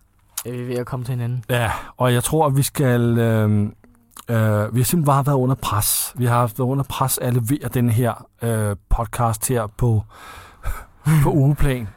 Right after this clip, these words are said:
Speaker 2: At det, det er simpelthen et pres, som vi ikke, øh, vi magter det ikke.
Speaker 1: <laughs>
Speaker 2: Og
Speaker 1: Vi
Speaker 2: det
Speaker 1: kan
Speaker 2: rider
Speaker 1: ikke.
Speaker 2: som en mare, øh, og vi
Speaker 1: Ja.
Speaker 2: har dårlig samvittighed, så jeg tror bare, vi må sige, fremover udkommer vi hver fjortende dag, men så skal
Speaker 1: Ja.
Speaker 2: den også holdes.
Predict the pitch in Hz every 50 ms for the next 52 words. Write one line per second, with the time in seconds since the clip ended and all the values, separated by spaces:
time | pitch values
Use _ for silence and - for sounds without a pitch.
0 | - - - 120 - 147 147 - - - 156 - 185 190 165 147 - - 139 139
1 | - - 165 147 131 143 147 196 175 143 156 160 151 143 139 135 131 139 143 147
2 | 143 147 - 214 208 165 139 139 - 226 - 247 - - - 220 - - 208 -
3 | - - 254 220 160 135 143 170 175 139 143 175 185 202 190 185 156 180 175 165
4 | 156 143 120 117 120 139 170 190 196 - 156 156 151 147 143 143 139 143 143 139
5 | 139 143 143 - - 151 135 160 185 190 - 180 160 147 156 165 156 160 165 175
6 | 170 - - 165 156 147 143 - - 143 - - 165 156 165 175 180 170 160 -
7 | - 165 165 170 165 - - - - - - - - - _ _ _ _ _ _
8 | - - - 180 185 180 170 156 151 160 143 143 - - 170 165 156 147 143 143
9 | 131 143 - - 135 131 131 - - 123 - 113 107 - 120 123 113 165 - 120
10 | 175 156 147 147 156 - - 131 113 107 110 127 135 - - - - -